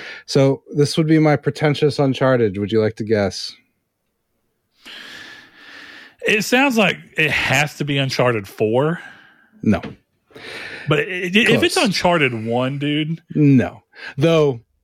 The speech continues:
Speaker 1: I do like Uncharted one the best out of all those games. So
Speaker 2: So you
Speaker 1: my
Speaker 2: said
Speaker 1: number
Speaker 2: it's not Uncharted two.
Speaker 1: No.
Speaker 2: And you don't even like Uncharted three. I don't think you've even beaten it.
Speaker 1: I've never played
Speaker 2: So
Speaker 1: it.
Speaker 2: what the hell? Oh, it's Lost Legacy, which is a fucking phenomenal game.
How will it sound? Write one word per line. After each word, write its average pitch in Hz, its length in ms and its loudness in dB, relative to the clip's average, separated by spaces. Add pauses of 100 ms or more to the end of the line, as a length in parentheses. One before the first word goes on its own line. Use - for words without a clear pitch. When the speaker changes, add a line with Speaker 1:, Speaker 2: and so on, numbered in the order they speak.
(880)
Speaker 1:
I 123 80 -2
do 113 200 0
like 101 220 -2
Uncharted 98 420 -2
one 101 140 -6
the 104 60 -2
best 107 260 0
out 113 160 4
of - 60 -2
all 139 140 2
those - 220 -4
games. - 360 -8 (540)
So - 60 2
Speaker 2:
So 170 140 2
you 170 140 4
Speaker 1:
my 185 60 2
Speaker 2:
said - 160 0
Speaker 1:
number 170 160 2
Speaker 2:
it's 165 80 4
not 208 120 2
Uncharted 202 540 0
two. 101 400 -4 (460)
Speaker 1:
No. 92 160 -10 (160)
Speaker 2:
And 151 160 0
you 202 380 2
don't 151 300 2
even 185 160 2
like 156 260 0
Uncharted 135 420 0
three. 135 200 2
I - 20 2
don't 131 140 2
think 143 120 0
you've 139 100 2
even 117 180 0
beaten 104 320 -2
it. 95 160 -8
Speaker 1:
I've 107 180 2
never 104 220 2
played - 100 -4
Speaker 2:
So 143 100 4
Speaker 1:
it. 131 40 0
Speaker 2:
what 160 240 2
the 214 120 4
hell? 185 300 -2 (100)
Oh, 277 200 2
it's 220 100 -6
Lost 294 340 -2
Legacy, 254 460 -2
which 214 220 0
is 302 80 0
a 226 140 2
fucking 165 420 -6
phenomenal 127 640 0
game. 104 440 -6